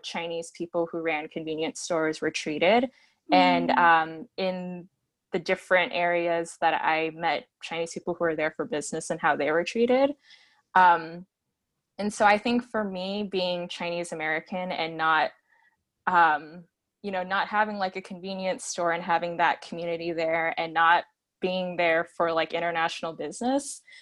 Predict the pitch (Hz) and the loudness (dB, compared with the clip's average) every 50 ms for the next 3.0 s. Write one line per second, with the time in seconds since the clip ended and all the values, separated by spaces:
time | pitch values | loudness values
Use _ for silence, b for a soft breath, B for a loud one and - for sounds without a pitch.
0 | b b b b _ - 196 190 185 - 185 - 185 190 - 196 202 202 190 - | b b b b _ 6 8 8 6 6 4 -2 -2 -2 -2 -2 -2 -2 -4 -2
1 | - 190 - - - 175 180 175 170 170 151 - - _ - - - 160 156 156 | -4 -6 -6 -4 -6 -4 -4 -2 -2 -2 -4 -4 -6 _ -20 -6 -2 0 0 0
2 | - - - 185 185 190 196 196 208 208 208 - 233 220 220 220 220 226 220 226 | 0 -4 -8 -8 -8 -8 -6 -6 -8 -8 -6 -6 -6 -6 -4 -4 -4 -4 -6 -8